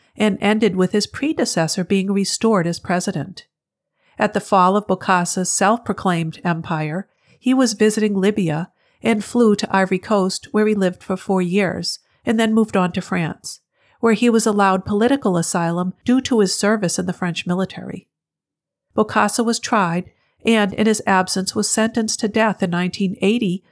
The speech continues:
for the murder of numerous political rivals. In nineteen eighty-six, he returned from exile and was immediately arrested by the Central African authorities. He was tried for fourteen different charges,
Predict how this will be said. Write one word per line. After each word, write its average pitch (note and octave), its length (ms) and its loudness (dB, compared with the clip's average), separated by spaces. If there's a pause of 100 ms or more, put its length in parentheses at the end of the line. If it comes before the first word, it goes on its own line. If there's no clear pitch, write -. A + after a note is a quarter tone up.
(120)
for B3 140 -2
the A#3+ 100 2
murder G#3+ 320 2
of F3+ 160 -2
numerous F#3 640 2
political F#3 500 0
rivals. F3 680 -4 (680)
In B3 140 2
nineteen G3+ 380 2
eighty-six, G3 560 0
he G3+ 140 0
returned G3+ 520 -2
from G#3+ 260 0
exile F3 640 -2 (220)
and A3 140 -2
was A3 140 2
immediately A#3 600 2
arrested G3 440 0
by F3+ 140 0
the F3 120 -2
Central F3+ 400 -4
African F#3 540 -2
authorities. F#3+ 760 -6 (540)
He B3+ 120 0
was C4+ 160 2
tried F#3+ 340 2
for A3 120 -2
fourteen A#3 520 0
different F#3 300 -2
charges, E3+ 640 -6